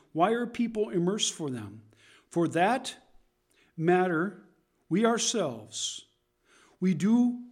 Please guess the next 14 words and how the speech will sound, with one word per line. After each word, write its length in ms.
keep 240
facing 560
danger 560
hour 300
by 240
hour. 480
Brothers, 600
by 160
that 280
right 440
to 100
be 400
proud 480
with 420